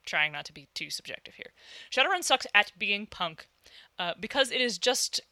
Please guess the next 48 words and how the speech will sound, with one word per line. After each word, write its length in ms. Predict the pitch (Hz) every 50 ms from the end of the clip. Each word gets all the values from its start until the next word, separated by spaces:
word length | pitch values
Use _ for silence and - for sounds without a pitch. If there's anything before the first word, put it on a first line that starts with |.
| _
really 240 | - 285 294 294 262
kind 180 | - 262 240 233
of 80 | 220
just 180 | 202 202 - -
a 40 | -
plain 200 | - 185 180 185
old 100 | 180 170
traditional 400 | - 160 165 170 - - 175 165
game 200 | 170 160 156 151
with 100 | 156 151
a 40 | 151
fighting 260 | - 233 226 226 190
system 320 | - 202 185 - 175 170
and 60 | 156 147
other 120 | 156 156
systems. 460 | - - - - - - - - - - _ _ _ _ _ _ _ _ _ _ 160
Um, 160 | 156 156 160
and 80 | 165
it 60 | 170 -
doesn't 240 | 226 240 311 330
really 220 | - 285 262 240 -
enforce 380 | 208 - - 208 202 202 - -
anything 540 | 190 185 180 175 - 190 180 175 170 160 - _ _ _
punk 480 | - - - - 202 196 170 - - -
in 140 | - 208 190
its 140 | 175 - 180
rules, 520 | 175 165 170 170 165 147 - - - -
not 180 | 196 190 180 -
like 160 | 196 190 -
the 100 | - 185
way 180 | 175 180 175 156
fronts 400 | - - 180 156 160 - - -
work, 240 | 165 156 160 -
not 100 | 160 165
like 140 | 170 165 151
the 80 | - 160
way 80 | 160
clocks 340 | - - 180 160 151 - -
work, 180 | 180 175 160 -
not 140 | 165 165 -
like 100 | 165 -
the 60 | 160
way 60 | 156
positioning 460 | - - 170 165 165 - - 196 185 165
works 260 | 170 165 160 - -
or 80 | 156
tiers. 420 | 160 - 165 151 156 160 156 - - _ - - - - - - - - _ _ - -
Um, 360 | 175 196 175 160 156 156 151